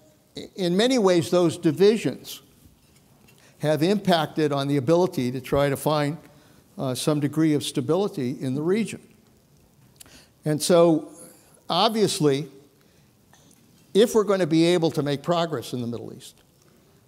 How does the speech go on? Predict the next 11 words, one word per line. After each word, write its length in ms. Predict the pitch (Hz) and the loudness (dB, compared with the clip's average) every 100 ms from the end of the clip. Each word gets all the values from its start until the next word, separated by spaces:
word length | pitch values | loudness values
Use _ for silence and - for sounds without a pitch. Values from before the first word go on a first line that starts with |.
| _ | _
then 140 | 165 165 | -4 -2
countries 480 | 214 233 214 180 - | -2 -2 -2 -2 0
have 280 | 180 175 - | 0 0 0
to 80 | |
work 560 | 147 135 170 180 - - | 0 2 0 0 -6 -20
towards 360 | - 165 147 - | -4 -2 -2 -4
the 60 | 135 | -4
same 400 | - 170 175 170 | -2 0 0 -2
objectives. 800 | 135 - 226 - - - - - _ _ _ _ _ _ _ _ _ _ _ _ _ _ - | -2 -2 -2 -4 -12 -12 -14 -16 _ _ _ _ _ _ _ _ _ _ _ _ _ _ -6
They've 140 | 147 | -4
gotta, 340 | 147 170 185 | 0 2 2